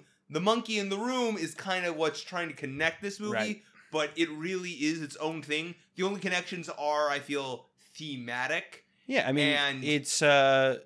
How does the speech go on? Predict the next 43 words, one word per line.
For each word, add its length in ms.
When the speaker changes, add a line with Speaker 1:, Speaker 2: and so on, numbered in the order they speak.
Speaker 2:
we're, 600
we're 160
waiting 340
the 100
whole 140
time 260
for 80
the 100
connection 600
for 100
the 100
two 200
plots. 360
Speaker 1:
Yeah, 240
and 240
then 280
it, 240
it 160
kind 420
of, 140
they're 120
like, 320
they're 100
like, 260
"It's 180
just 220
all 160
metaphorical, 960
man." 480
Speaker 2:
Right, 60
so 200
Ewan's 680
Jupe 320
character 840
was, 360
uh, 240
in 120
a 80
children's 680
television 540
sh- 160
Speaker 1:
Steven 180
Yeun. 380